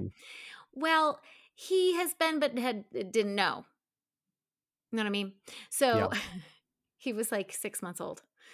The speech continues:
Speaker 2: or something. Um, but he will, he will freak out. He will love it so much.
Speaker 1: Here's my trick on Radiator Racers, which is such an amazing e-ticket ride, is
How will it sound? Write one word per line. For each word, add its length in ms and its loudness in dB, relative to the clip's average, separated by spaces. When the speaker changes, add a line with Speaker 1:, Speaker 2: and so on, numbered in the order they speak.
Speaker 2:
or 60 -8
something. 420 -10
Um, 360 0
but 120 -2
he 180 -4
will, 560 0
he 180 -12
will 120 -8
freak 320 -10
out. 180 -8
He 140 -12
will 120 -8
love 200 -12
it 120 -12
so 120 -10
much. 560 -12
Speaker 1:
Here's 280 6
my 100 8
trick 480 0
on 180 4
Radiator 400 6
Racers, 520 0
which 160 -6
is 100 -4
such 240 -2
an 60 6
amazing 500 2
e-ticket 500 2
ride, 400 0
is 300 6